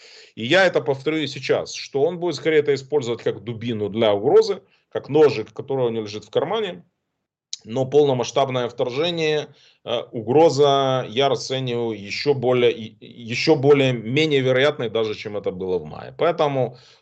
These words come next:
пока это все, скажем, влажные мечты каких-то пропагандистов, которые будут об этом рассказывать, что если что,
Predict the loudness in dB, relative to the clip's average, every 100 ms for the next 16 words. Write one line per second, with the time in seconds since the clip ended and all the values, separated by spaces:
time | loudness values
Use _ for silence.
0 | _ -4 -2 0 2 2 2 0 -2 -4
1 | -4 -4 -4 -4 -2 2 2 2 0 -4
2 | -6 -10 -4 2 2 2 -6 -6 -8 -10
3 | -10 -10 -10 -10 -6 -4 -2 -2 -2 -2
4 | -4 -8 -6 -4 -4 -2 0 0 -2 0
5 | 0 0 -2 -4 -2 -4 -2 -2 -2 -4
6 | -4 -8 -6 -4 -6